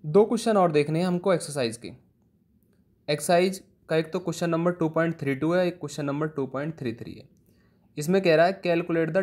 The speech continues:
depression in freezing point।" आ रहा है, यानी आपको डेल्टा टीएफ़ कैलकुलेट करना है इसके अंदर। आ रहा है, of water, वाटर का डेल्टा टीएफ़ कैलकुलेट करना है।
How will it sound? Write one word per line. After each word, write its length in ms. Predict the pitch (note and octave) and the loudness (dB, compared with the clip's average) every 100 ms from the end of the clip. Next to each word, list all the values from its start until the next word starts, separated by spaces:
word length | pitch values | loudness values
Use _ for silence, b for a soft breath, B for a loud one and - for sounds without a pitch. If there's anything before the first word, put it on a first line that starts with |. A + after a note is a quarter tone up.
| E3 | -2
depression 480 | D#3 D#3 D#3 D#3+ E3+ | -4 -2 -2 -2 -4
in 120 | F3+ | -6
freezing 360 | C#3+ C3+ D3+ D3+ | -6 -6 -6 -6
point।" 360 | A#2 F2+ - - _ _ _ _ _ - | -8 -12 -16 -20 _ _ _ _ _ -2
आ 100 | C#3 | 2
रहा 100 | D#3+ | 2
है, 180 | C3 - _ _ _ C#3 | 0 -8 _ _ _ -6
यानी 200 | D3+ E3+ | -2 2
आपको 340 | D3 D3 F3+ | 0 0 -4
डेल्टा 380 | F3 D3+ D3 E3+ | 0 2 2 -2
टीएफ़ 380 | E3+ F3 D#3+ D#3 | -4 -2 -2 -2
कैलकुलेट 420 | C#3+ C3 B2+ A#2 - | -4 -4 -4 -6 -6
करना 280 | F2+ F2 | -12 -10
है 80 | G2+ | -12
इसके 200 | F#2+ - | -12 -16
अंदर। 260 | C2+ - - _ _ _ _ _ _ _ _ _ _ - | -18 -20 -20 _ _ _ _ _ _ _ _ _ _ 0
आ 80 | B2+ | 2
रहा 120 | E3 | 4
है, 160 | - - | 2 -2
of 260 | F3+ - | -4 0
water, 280 | B2 G#2 G#2+ B2+ | -2 -2 -6 -2
वाटर 300 | D#3 E3+ E3 | 2 2 2
का 120 | F3+ | 0
डेल्टा 300 | F3 D#3 D#3+ D#3+ | 2 0 0 -2
टीएफ़ 320 | D3 D3 D3 | -2 -2 -2
कैलकुलेट 420 | C3+ C3 C#3 C3 | -6 -4 -8 -6
करना 300 | A#2+ A#2 A#2+ | -6 -6 -6
है। 160 | C#3+ | -8